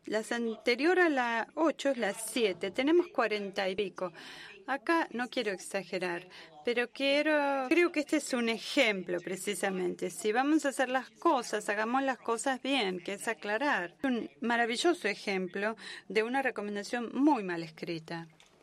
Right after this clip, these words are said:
Habla Olivier, correcto. Debe haber sido la recomendación de las dos de la mañana.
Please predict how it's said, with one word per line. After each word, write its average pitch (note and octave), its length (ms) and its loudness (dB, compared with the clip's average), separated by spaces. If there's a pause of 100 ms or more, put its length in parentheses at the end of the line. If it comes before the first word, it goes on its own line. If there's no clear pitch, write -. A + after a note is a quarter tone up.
(160)
Habla G3 360 -4
Olivier, G#3 640 -4 (120)
correcto. F#3 680 -4
Debe A3 280 0
haber G#3+ 180 -2
sido A#3 240 2
la A3 100 2
recomendación F#3+ 640 -2
de A3 100 -2
las F#3+ 180 -4
dos G3+ 160 -4
de G#3 100 -4
la G3 120 -2
mañana. F3 680 -2